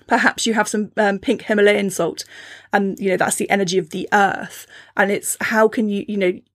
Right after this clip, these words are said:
perhaps you want to create a better relationship with your body, you know, get rid of any, like, sluggishness. But like I said, use whatever you have. And so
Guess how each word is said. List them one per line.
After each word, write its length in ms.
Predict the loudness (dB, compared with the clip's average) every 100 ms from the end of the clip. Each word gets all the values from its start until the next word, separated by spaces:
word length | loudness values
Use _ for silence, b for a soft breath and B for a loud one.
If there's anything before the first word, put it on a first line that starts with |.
| _
perhaps 280 | -4 -2 0
you 60 | -2
want 80 | -2
to 40 |
create 180 | 0 0
a 40 |
better 200 | 2 0
relationship 580 | 2 0 0 -2 -4 -2
with 220 | -2 0
your 120 | 0 0
body, 580 | 2 2 2 -8 -10 _ B B B B
you 120 | 2
know, 160 | 2 0
get 240 | 0 0
rid 100 | 2
of 80 | 2
any, 160 | 2
like, 180 | 0 -4
sluggishness. 1120 | -2 -2 2 2 2 -2 -6 -6 -12 -16 -18 _ b b b b b _
But 100 | 2
like 160 | 2 0
I 40 |
said, 300 | 0 0 -2 _ _ _
use 360 | -10 -6 -6 -2
whatever 240 | -2 -2
you 120 | -4
have. 380 | 0 -2 -2 -12 _ _ _ _ 0
And 200 | 4 4
so 380 | 6 6 4